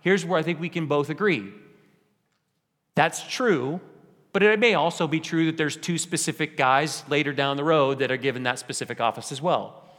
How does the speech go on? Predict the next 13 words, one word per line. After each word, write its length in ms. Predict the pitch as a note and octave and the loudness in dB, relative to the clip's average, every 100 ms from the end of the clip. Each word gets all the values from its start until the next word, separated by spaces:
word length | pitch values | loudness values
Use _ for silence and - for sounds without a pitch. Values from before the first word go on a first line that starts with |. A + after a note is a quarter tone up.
| _ | _
But 100 | - | -4
that 160 | - F3+ | -2 2
doesn't 300 | A#3 G3+ E3+ | 2 0 -2
change 300 | A#3 B3 G#3+ | -2 0 -2
the 100 | D#3+ | -4
reality 500 | B2+ A#2+ A#2 A#2+ B2+ - - - | 2 2 2 0 -8 -14 -16 -4
that 160 | D#3+ | -2
we've 200 | D3 D#3 - - | 0 -4 -6 0
all 400 | D3 F3 F3 C#3+ | 6 6 6 4
been 220 | C3+ B2 | 0 -2
given 240 | B2 A2+ | -6 -4
that 180 | A2 A2 | -6 -6
call. 300 | - G2 F2+ | -8 -10 -12